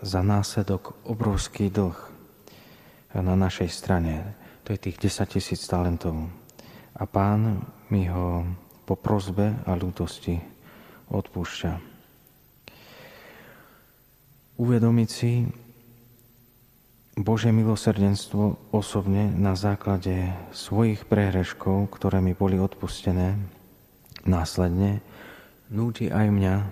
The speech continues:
samého konať podobne voči svojim blížnym,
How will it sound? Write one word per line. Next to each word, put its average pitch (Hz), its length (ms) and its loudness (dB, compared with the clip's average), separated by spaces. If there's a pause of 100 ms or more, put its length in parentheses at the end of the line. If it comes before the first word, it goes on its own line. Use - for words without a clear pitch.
(1040)
samého 87 640 2 (920)
konať 104 400 2
podobne 101 640 2 (160)
voči 98 240 0
svojim 92 400 2
blížnym, 85 560 0